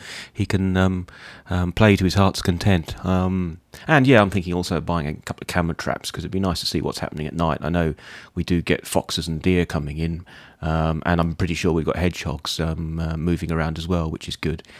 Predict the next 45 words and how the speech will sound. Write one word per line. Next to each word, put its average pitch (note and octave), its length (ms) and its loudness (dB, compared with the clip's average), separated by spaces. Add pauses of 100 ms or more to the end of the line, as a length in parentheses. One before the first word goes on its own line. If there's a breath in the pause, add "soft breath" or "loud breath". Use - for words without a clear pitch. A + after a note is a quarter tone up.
(360 loud breath)
Um, E2+ 680 0
so - 100 -2
yeah, A2+ 160 2
it E2 140 0
is, G2+ 340 0
it F2+ 120 0
is F#2+ 100 0
a F#2+ 80 4
real, F2+ 480 4
um, D#2+ 440 -8 (500 loud breath)
I'd B2+ 80 2
say - 120 -2
it's - 140 -2
a G2+ 60 2
luxury, F2+ 480 -2
but - 180 -6
actually - 320 -4
I B2 40 0
think B2+ 120 0
it's G#2 140 -4
a - 20 0
necessity. F#2+ 640 0
I B1+ 40 -4
think F#2+ 220 -4
as F#2 100 -6
we, E2+ 180 0 (460 loud breath)
we F#2+ 100 2
build F#2 340 6
and F2 100 2
expand F2+ 560 2
our, E2 360 0
um, E2 300 -2 (720 loud breath)
towns F2+ 340 4
and F2 80 0
cities, F2+ 360 2
we've F#2 160 4
really A2+ 320 6
gotta F2 120 4
make E2+ 180 2
sure F2+ 320 2
that D2+ 220 -2
each - 380 -6 (460 loud breath)
dwelling F#2+ 420 6
has F#2 240 0
adequate G#2 440 2